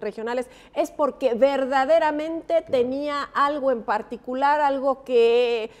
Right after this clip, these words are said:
Speaker 1: no, no estaba del todo claro y por eso llega acá. La mayor parte lo resuelve la sala y amortigua el paso litigioso
Speaker 2: Claro.
Speaker 1: hasta acá.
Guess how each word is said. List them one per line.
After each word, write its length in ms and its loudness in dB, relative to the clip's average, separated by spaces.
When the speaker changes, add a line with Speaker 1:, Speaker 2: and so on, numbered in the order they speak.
Speaker 1:
no, 680 2
no 500 0
estaba 480 0
del 220 -2
todo 320 0
claro 240 -2
y 40 -6
por 200 0
eso 180 0
llega 200 -2
acá. 240 -6
La 160 0
mayor 340 -2
parte 440 -2
lo 160 2
resuelve 380 -2
la 120 -2
sala 260 -6
y 60 -2
amortigua 600 -4
el 60 -8
paso 320 -6
litigioso 600 -6
Speaker 2:
Claro. 100 -8
Speaker 1:
hasta 160 -12
acá. 240 -18